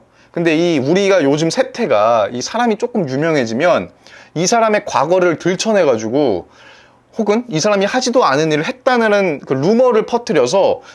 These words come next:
그야말로 사회적 매장을 시키려고 한다는 거죠.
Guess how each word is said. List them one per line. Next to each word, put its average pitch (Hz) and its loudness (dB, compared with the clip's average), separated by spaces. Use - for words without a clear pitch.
그야말로 190 2
사회적 269 0
매장을 151 2
시키려고 165 0
한다는 165 0
거죠. 85 -10